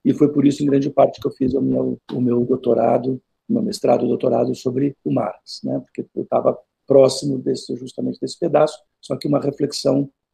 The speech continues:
digamos, filosófica, epistemológica. Então, essa é a minha trajetória.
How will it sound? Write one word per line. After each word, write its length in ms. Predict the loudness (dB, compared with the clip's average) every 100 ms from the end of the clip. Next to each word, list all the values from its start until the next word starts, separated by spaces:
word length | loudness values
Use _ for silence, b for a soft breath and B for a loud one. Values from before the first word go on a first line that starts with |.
| _
digamos, 380 | 0 2 2 2
filosófica, 720 | 0 0 2 4 2 0 -8
epistemológica. 840 | -8 -4 -4 -2 -4 -6 -10 _ _
Então, 160 | -10 -10
essa 180 | -6
é 20 | -6
a 40 |
minha 260 | -4 -6 -6
trajetória. 600 | -4 -2 -2 -4 -6